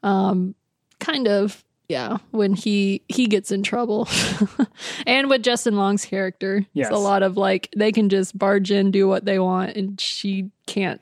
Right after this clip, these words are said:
Speaker 1: do that. She'll
Speaker 2: Yeah.
Speaker 1: do what she has to <laughs> to survive.
Speaker 2: Yeah.
Speaker 1: Um, so yeah, that's kinda just the beginning, and then the whole movie takes another turn.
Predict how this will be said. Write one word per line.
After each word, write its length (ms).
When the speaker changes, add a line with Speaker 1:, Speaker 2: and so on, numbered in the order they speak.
Speaker 1:
do 140
that. 260
She'll 260
Speaker 2:
Yeah. 80
Speaker 1:
do 200
what 180
she 160
has 360
to 240
<laughs> 140
to 100
survive. 560
Speaker 2:
Yeah. 200
Speaker 1:
Um, 560
so 100
yeah, 160
that's 180
kinda 200
just 220
the 100
beginning, 960
and 220
then 200
the 80
whole 260
movie 560
takes 360
another 320
turn. 720